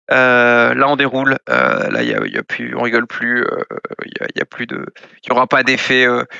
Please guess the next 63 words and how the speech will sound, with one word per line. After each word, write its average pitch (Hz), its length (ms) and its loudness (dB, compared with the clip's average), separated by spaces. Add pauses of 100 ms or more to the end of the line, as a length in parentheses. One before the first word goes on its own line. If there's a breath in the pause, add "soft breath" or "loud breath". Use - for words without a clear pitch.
(160 loud breath)
il 139 80 2
y, - 80 2
il 131 80 -4
y 135 60 2
aura, 127 200 2
il 143 60 0
y 143 40 4
aura 135 140 4
pas 143 160 0
d'effet 139 260 0
division 131 500 0
parce - 160 -2
qu'ils - 200 -10
ont 127 40 0
déjà 120 260 2
gagné 120 240 2
le 120 80 -4
match 120 300 -2
de 110 140 -4
cette - 160 -6
année 113 180 -2
contre 117 280 -8
nous. 113 160 -6
Donc, 113 240 -10
euh, - 140 -10
voilà, - 160 -4 (100)
ils - 140 -20
ont 50 100 -16
pas, - 440 -2 (640 soft breath)
pas - 60 0
comme 120 120 -2
si 123 140 -8
c'était, 117 460 0
on, 113 320 -2
voilà, 113 180 0
on, 113 160 -6
on 113 220 -6
allait, 117 240 0
euh, - 120 0 (300)
win 120 260 -4
out 123 140 0
la 123 120 2
division. 120 520 -2 (480 loud breath)
Euh, 117 800 4
il 117 40 -8
y 117 60 0
aura 123 180 4
pas 131 160 2
l'effet 131 280 2
changement 127 320 0
de 123 80 -4
coach 131 260 0
parce - 140 -8
que - 200 -2
Belichick 117 560 -6
est 120 60 0
là 123 280 2
et - 140 -6
bien 120 180 -2
ancré 120 260 -2
sur 123 140 -2
ses 113 180 0
appuis. 127 380 -6